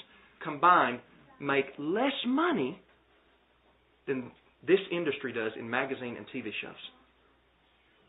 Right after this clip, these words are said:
Pornography. People are bound to it. They're bound to it. And they need deliverance. They need deliverance. Or what about this? I, I think I heard it said that most people,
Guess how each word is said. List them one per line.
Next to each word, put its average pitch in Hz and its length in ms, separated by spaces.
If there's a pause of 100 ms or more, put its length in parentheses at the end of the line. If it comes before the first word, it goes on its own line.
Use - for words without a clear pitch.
(160)
Pornography. - 460 (1300)
People 185 240
are 110 80
bound 139 440
to 78 100
it. - 100 (840)
They're 123 160
bound 143 320
to 104 100
it. - 80 (1080)
And 123 120
they 120 80
need 135 240
deliverance. 135 420 (1400)
They 120 100
need 117 160
deliverance. 123 400 (640)
Or 143 100
what 196 140
about 202 220
this? 156 240
I, 131 300
I - 40
think 196 160
I 151 80
heard 156 220
it 123 80 (100)
said 139 240
that 117 100
most 160 300
people, 131 320